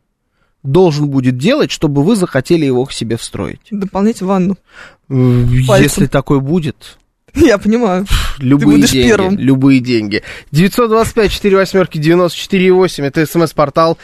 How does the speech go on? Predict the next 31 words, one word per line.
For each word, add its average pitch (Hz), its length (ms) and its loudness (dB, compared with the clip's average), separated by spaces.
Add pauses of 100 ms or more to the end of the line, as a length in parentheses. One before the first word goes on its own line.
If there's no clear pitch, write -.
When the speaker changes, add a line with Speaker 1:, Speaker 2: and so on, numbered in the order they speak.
(280)
Speaker 1:
Telegram 185 460 2
говорит 165 380 0
М 165 100 0
С - 80 -10
К 160 160 0
Бот. 185 240 0
И 151 40 0
звоните 151 420 0
семь 147 320 2
три 160 200 0
семь 147 240 0
три 170 200 -4
девяносто 151 340 0
четыре 165 260 2
восемь, 160 360 0
код 165 180 -2
четыреста 175 400 -6
девяносто 165 380 0
пять. 247 280 -2 (320)
Также 185 320 -2
трансляция 190 760 0
идет 170 240 0
на 165 80 0
нашем 156 300 0
YouTube-канале 143 680 0
"Говорит 131 320 0
Москва", 254 540 0
в - 40 -20 (220)
группе 165 340 0
ВКонтакте 170 760 -2
и 190 380 0